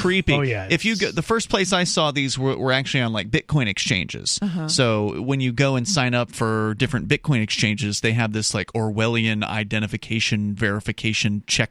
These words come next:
Speaker 1: program that they've,
Speaker 2: Mm-hmm.
Speaker 1: that it's not the, not the website that runs this thing. It's
Speaker 3: Uh-huh.
Speaker 1: a provider that they've contracted with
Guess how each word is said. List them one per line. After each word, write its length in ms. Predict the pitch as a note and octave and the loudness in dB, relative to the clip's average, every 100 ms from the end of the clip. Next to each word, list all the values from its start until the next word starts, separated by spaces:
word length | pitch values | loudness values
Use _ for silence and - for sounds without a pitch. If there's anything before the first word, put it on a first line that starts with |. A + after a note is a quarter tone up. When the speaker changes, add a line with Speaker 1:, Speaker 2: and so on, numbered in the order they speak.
| - | -6
Speaker 1:
program 580 | - A#2+ G#2+ G#2+ F#2+ F#2 | -2 0 0 -2 -2 -2
that 140 | F#2+ | -4
they've, 200 | - G2 | -2 -2
Speaker 2:
Mm-hmm. 240 | B2+ C3+ A2+ G#2 | 0 -2 -4 -4
Speaker 1:
that 140 | - - - | -4 -2 -2
it's 160 | F3 | 0
not 180 | G#3+ - | 0 0
the, 80 | D3 - _ _ - | -4 -8 _ _ -2
not 160 | F3 | 2
the 100 | D#3+ | 2
website 460 | B2+ C#3+ F#3+ D3 B2 | 4 2 4 2 2
that 120 | B2+ | -2
runs 320 | - A#2 C#3+ D3+ | 0 2 2 2
this 220 | F#3+ - | -2 0
thing. 220 | G#3 G#3+ | 0 2
It's 220 | A3+ G3 | 2 2
Speaker 3:
Uh-huh. 120 | C#3 A#2+ | 2 0
Speaker 1:
a 40 | |
provider 680 | - C#3+ A#2 C3 D3 A#2 F2+ | 2 2 2 2 2 0 -4
that 100 | F#2 | -4
they've 200 | A2+ A2 | -4 -4
contracted 600 | - A2 C3+ C3+ G#2+ A#2 | -4 0 2 2 0 -2
with 300 | D2 C#2 F#2+ | -4 -4 -6